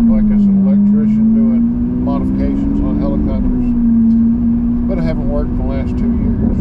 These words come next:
just 'cause, uh, with, uh,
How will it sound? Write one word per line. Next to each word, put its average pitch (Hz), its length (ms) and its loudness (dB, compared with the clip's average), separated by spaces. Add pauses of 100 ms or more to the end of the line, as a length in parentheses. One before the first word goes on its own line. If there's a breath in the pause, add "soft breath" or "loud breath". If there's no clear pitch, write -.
just - 160 -2
'cause, 226 400 -2 (160)
uh, 214 280 -2 (2000)
with, 143 240 -4
uh, 180 240 -2